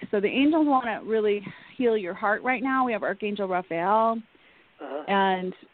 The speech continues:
Speaker 1: any, um, you know, just be open right now and let him do a little psychic surgery on your heart, pulling out some crystallized pains, r-, kind of things that you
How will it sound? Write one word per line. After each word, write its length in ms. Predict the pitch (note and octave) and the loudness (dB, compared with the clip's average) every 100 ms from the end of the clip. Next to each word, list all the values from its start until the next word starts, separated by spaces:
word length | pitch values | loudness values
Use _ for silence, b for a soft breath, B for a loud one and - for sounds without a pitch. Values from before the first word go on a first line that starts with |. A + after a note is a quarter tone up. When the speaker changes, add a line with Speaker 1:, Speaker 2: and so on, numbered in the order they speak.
| - | -2
Speaker 1:
any, 420 | G3+ G#3 G3 - | -2 0 -4 -4
um, 400 | F#3+ F3+ E3+ E3+ - _ _ - | -2 0 -2 -4 -12 _ _ 0
you 140 | G#3+ | 2
know, 140 | F#3 | 4
just 180 | F3+ A#3+ - | 0 -4 -2
be 200 | C#4 C4 | 0 2
open 360 | - B3+ C#4 C4 | 2 2 0 -4
right 140 | - | -4
now 220 | G#3+ G#3 | -8 -10
and 100 | G3+ | -10
let 160 | G3 G#3 | -8 -6
him 160 | G#3+ G3+ | -6 -4
do 180 | G3 | -4
a 40 | F#3+ | -4
little 180 | F#3 F#3+ | -4 -2
psychic 280 | G3 F#3+ F3+ - | -4 -2 -6 0
surgery 300 | F#3+ G3 F#3 | 0 0 -2
on 100 | F3 | 0
your 140 | E3 | -4
heart, 360 | F3+ F3 F3 - | 0 2 2 -2
pulling 360 | - G#3+ G3 F#3 | -2 2 4 4
out 300 | F3 F3 - | 4 2 -2
some 140 | - F#3+ | -6 -8
crystallized 760 | - G3+ _ G3 F#3 F3+ F3+ _ | -4 -6 _ 2 4 4 0 _
pains, 500 | G#3 F#3 F3+ F3 F#3 - | -2 0 0 0 -4 -8
r-, 120 | F3 - - - - | -14 -12 -16 -16 -4
kind 220 | F#3+ F3 | 2 2
of 920 | F3 - - - - - _ - G#3 | 2 -8 -20 -20 -20 -20 _ -14 -4
things 320 | A#3+ A3 G3+ G3 | -2 -2 -8 -8
that 160 | |
you 60 | E3 | -10